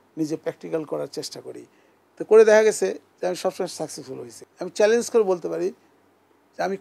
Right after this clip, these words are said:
খুবই ভালো একটা ক্যামেরাম্যান। যে ফ্রেমিংগুলি ধরি বা যেভাবে করি, এটা বহু জ্ঞানীগুণী ক্যামেরাম্যান এটা পারবে না। ভিডিও এডিটিং খুবই ভালো বুঝি এবং আমি এখন পর্যন্ত ভিডিও এডিটিং করি।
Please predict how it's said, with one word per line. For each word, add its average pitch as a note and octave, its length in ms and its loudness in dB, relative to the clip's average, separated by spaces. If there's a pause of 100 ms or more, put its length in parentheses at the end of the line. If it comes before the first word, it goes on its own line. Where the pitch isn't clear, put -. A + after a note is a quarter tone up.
(100)
খুবই B3+ 440 0
ভালো E3+ 320 0
একটা D#3 200 -8
ক্যামেরাম্যান। B2+ 480 -16 (720)
যে C#3+ 100 -14
ফ্রেমিংগুলি G#3+ 680 0
ধরি F#3 420 2
বা E3 200 -2
যেভাবে F3 340 -4
করি, F3 380 -2 (760)
এটা D3+ 140 -10 (120)
বহু F#3 360 4
জ্ঞানীগুণী D#3+ 520 0 (480)
ক্যামেরাম্যান D3 420 -6
এটা C3 200 -16
পারবে A#2 240 -16
না। - 80 -20 (640)
ভিডিও E3+ 340 0
এডিটিং F3 600 -4 (360)
খুবই E3+ 280 -6
ভালো E3+ 260 -2
বুঝি D#3+ 400 -10 (120)
এবং D3+ 220 -6
আমি E3+ 200 -4
এখন F#3+ 240 -4
পর্যন্ত G#3 240 -4
ভিডিও E3+ 280 0
এডিটিং D#3 220 -2
করি। C3+ 240 -10